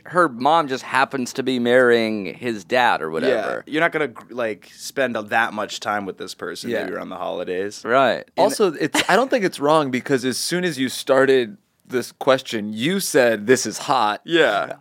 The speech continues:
Speaker 3: I was thinking it was hot.
Speaker 1: Of course.
Speaker 3: There's, like, many, many porn sites literally dedicated to step siblings
Speaker 1: But
Speaker 3: fucking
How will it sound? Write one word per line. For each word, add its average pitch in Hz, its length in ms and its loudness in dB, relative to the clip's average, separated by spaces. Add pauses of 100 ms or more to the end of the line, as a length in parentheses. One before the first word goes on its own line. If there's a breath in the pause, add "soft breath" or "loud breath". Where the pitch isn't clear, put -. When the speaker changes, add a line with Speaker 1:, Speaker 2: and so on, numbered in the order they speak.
Speaker 3:
I 202 340 4
was 147 220 0
thinking 131 380 -6
it 117 140 -6
was 110 180 -8
hot. 107 400 0
Speaker 1:
Of 107 200 -12
course. 180 520 0
Speaker 3:
There's, 165 240 2
like, 147 360 2
many, 247 320 2
many 170 320 2
porn 180 380 2
sites 131 360 2 (120)
literally 165 640 2
dedicated 127 800 0
to 117 260 -4
step - 380 2
siblings 110 440 -2
Speaker 1:
But 131 160 4
Speaker 3:
fucking 143 180 -2